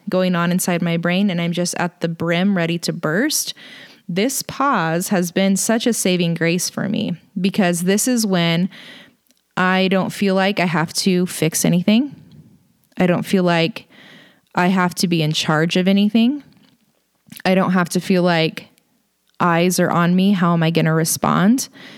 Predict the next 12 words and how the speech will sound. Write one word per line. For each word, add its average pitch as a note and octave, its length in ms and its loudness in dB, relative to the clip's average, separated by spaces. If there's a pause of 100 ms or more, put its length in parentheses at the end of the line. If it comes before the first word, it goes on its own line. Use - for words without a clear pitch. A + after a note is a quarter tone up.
(460)
I F#3+ 120 2
don't F#3 140 2
have F#3+ 160 2
to F#3+ 120 -2
feel F3 580 0
responsible F3+ 960 0
for G#3+ 180 0
the F3+ 160 0
actions E3 440 0
of D#3+ 120 0
other D#3 200 0
people. F#3+ 560 0